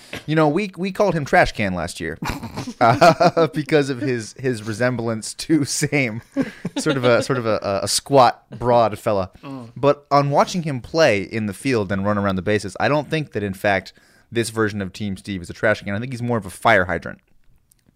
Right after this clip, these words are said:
Speaker 2: Okay. All right. So, so you're going with hydrant?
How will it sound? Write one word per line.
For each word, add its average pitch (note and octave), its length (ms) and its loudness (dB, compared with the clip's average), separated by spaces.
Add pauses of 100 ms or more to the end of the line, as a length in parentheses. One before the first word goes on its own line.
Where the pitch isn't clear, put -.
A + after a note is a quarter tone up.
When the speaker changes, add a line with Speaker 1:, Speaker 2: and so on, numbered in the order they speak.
(100)
Speaker 2:
Okay. G#3 320 0 (720)
All D4 120 -6
right. G3 240 0 (440)
So, D3 400 0
so D3 140 -4
you're C#3+ 140 2
going C3+ 200 2
with B2 120 -4
hydrant? C#3+ 480 -2